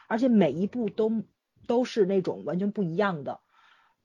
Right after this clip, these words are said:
脸非常的百变，你认识，但是他演什么就是什么，你看的过程中你没有任何的代入感。他就是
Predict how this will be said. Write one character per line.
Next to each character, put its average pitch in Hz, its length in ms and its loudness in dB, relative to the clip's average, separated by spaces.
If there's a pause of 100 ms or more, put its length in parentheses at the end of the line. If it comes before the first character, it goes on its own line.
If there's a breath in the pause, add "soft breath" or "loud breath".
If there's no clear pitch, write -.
(180)
脸 165 360 4
非 247 140 0
常 214 120 2
的 214 80 2
百 - 180 -2
变， 185 260 2
你 151 60 -4
认 180 300 4
识， - 300 -10
但 214 120 2
是 190 60 -2
他 208 80 -2
演 196 260 0
什 160 140 -8
么 170 80 -6
就 214 160 0
是 180 140 -4
什 - 200 -12
么， 143 140 -8
你 175 100 0
看 220 260 -2
的 214 60 0
过 214 120 4
程 208 140 0
中 214 220 2 (300 loud breath)
你 185 100 2
没 175 220 4
有 202 160 6
任 214 100 6
何 196 140 0
的 160 40 -4
代 175 140 2
入 160 160 0
感。 139 200 -6
他 190 140 -2 (160)
就 196 120 -8
是 160 420 0